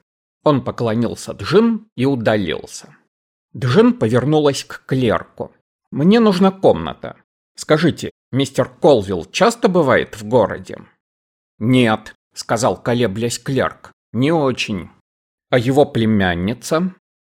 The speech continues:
«Мы видим её ещё реже. Говоря по правде», клерк кашлянул,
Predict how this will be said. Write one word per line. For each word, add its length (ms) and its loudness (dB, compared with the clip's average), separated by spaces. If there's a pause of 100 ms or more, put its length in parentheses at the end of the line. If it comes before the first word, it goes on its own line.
(200)
«Мы 180 0
видим 340 0
её 280 2
ещё 480 2
реже. 520 -4 (480)
Говоря 320 0
по 140 -2
правде», 600 0 (220)
клерк 500 -4
кашлянул, 680 -2